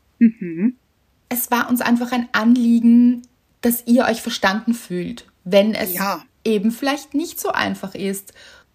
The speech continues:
Speaker 2: und euch das vielleicht auch gar nicht so eingestehen wolltet, weil aus
Speaker 1: Mhm.
Speaker 2: diesem Schuldgefühl heraus, aus diesem „Ich muss funktionieren“, äh,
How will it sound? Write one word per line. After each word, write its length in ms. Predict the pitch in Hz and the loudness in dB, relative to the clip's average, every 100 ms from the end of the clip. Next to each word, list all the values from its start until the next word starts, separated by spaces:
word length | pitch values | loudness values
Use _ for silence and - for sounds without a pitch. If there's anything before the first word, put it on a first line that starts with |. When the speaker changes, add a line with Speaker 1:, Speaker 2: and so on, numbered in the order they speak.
| _ | _
Speaker 2:
und 240 | 277 247 | 0 0
euch 120 | 254 254 | 0 -4
das 200 | 302 - | -8 -2
vielleicht 280 | 285 277 | -2 -2
auch 140 | - - | -6 0
gar 180 | 226 240 | 2 2
nicht 180 | 277 | 0
so 120 | - 262 | -2 -2
eingestehen 720 | 208 247 - - 196 196 165 | 0 0 -2 -4 0 0 0
wolltet, 720 | 160 156 165 165 165 165 - - | 0 -2 -4 -6 -6 -10 -20 -12
weil 300 | 190 202 202 | -6 -4 0
aus 100 | 220 | 0
Speaker 1:
Mhm. 60 | 208 | 0
Speaker 2:
diesem 200 | 262 285 | 0 -2
Schuldgefühl 600 | 277 320 - 381 - 202 | 0 -4 -2 -4 -2 -2
heraus, 440 | 190 180 180 - 208 | -2 -4 -6 -4 -6
aus 120 | 202 | -4
diesem 260 | 233 233 233 | 0 0 0
„Ich 180 | 240 254 | -4 2
muss 300 | 254 311 - | 2 2 -2
funktionieren“, 1160 | 269 262 - 277 247 247 262 285 254 202 202 - - - - - _ _ | -2 -2 -4 -2 0 2 2 2 2 -2 -6 -10 -20 -20 -20 -20 _ _
äh, 60 | _ | _